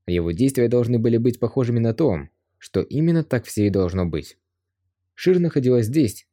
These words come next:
по тем же причинам, что и Чеф. Чеф подошёл близко к Шир, пытаясь её спровоцировать.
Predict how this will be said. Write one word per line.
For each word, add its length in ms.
по 120
тем 240
же 80
причинам, 440
что 160
и 140
Чеф. 360
Чеф 220
подошёл 340
близко 340
к 40
Шир, 380
пытаясь 440
её 120
спровоцировать. 840